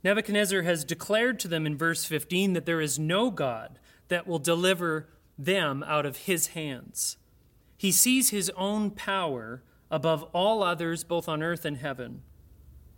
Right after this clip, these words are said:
D S Russell comments on verse fifteen, saying, "Here we see a picture of what the Old Testament would consider to be the ultimate sin. Rulers or nations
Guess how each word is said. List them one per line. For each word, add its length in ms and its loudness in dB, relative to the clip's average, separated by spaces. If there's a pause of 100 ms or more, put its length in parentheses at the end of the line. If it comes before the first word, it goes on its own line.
(880)
D 180 2
S 260 2
Russell 500 0
comments 540 -2
on 160 -4
verse 260 -4
fifteen, 500 -2
saying, 440 -2 (280)
"Here 360 0
we 160 0
see 200 2
a 80 0
picture 720 -6
of 140 -4
what 180 0
the 200 -8
Old 340 0
Testament 560 -2
would 180 -10
consider 540 0
to 160 -6
be 160 -4
the 220 -8 (100)
ultimate 540 0
sin. 480 -2 (920)
Rulers 640 2
or 180 0
nations 680 -4